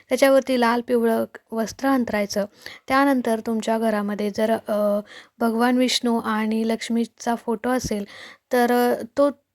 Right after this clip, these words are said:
ठेवायचा आहे. त्यानंतर दिवा प्रज्वलित करायचा आहे आणि तुम्हाला जर तुमच्या घरामध्ये विठ्ठल रखुमाईची मूर्ती असेल तर या सगळ्या सेवा ज्या आपण आता पुढे बघणार आहोत त्या सगळ्या सेवा विठ्ठल रखुमाईच्या मूर्तीवर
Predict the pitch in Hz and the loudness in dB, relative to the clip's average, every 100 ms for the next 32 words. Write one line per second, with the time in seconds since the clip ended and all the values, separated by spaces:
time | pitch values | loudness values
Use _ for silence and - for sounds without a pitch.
0 | - 240 233 220 214 214 196 214 - 247 | -8 -4 -2 -2 -2 -4 -4 -6 -4 -2
1 | 240 233 220 214 214 233 240 247 269 220 | 0 -2 -4 -6 -2 0 2 2 0 0
2 | 226 220 - 208 196 196 202 196 208 - | -2 -4 -4 -4 -4 -4 -6 -6 -8 -14
3 | - - - 247 247 262 294 - - 233 | -20 -20 -6 0 2 2 0 -2 -2 0
4 | 240 226 185 - - _ 226 262 285 277 | 2 0 -2 -10 -20 _ 0 2 2 2
5 | 262 254 233 226 226 233 226 - 254 254 | 2 2 0 -2 -2 -2 -4 -6 -4 -2
6 | 240 233 233 220 240 233 220 - 240 233 | -2 0 0 0 0 0 0 -2 -2 -2
7 | 202 190 220 226 226 - 214 196 240 294 | -6 -6 -4 -2 -2 -4 -6 -2 0 0
8 | 285 240 220 214 220 220 - 214 214 220 | 0 -2 -2 -2 -4 -6 -8 -12 -8 -8
9 | 220 214 220 214 220 202 226 220 202 - | -8 -6 -4 -2 -4 -2 -2 0 -2 -6
10 | - - - - 240 247 226 247 247 240 | -16 -20 -10 -4 0 2 2 2 2 0
11 | 220 220 208 226 233 226 233 226 220 214 | 0 0 -2 -4 -2 -2 -2 -2 -2 -2
12 | 233 226 - 214 | -2 -2 -2 -4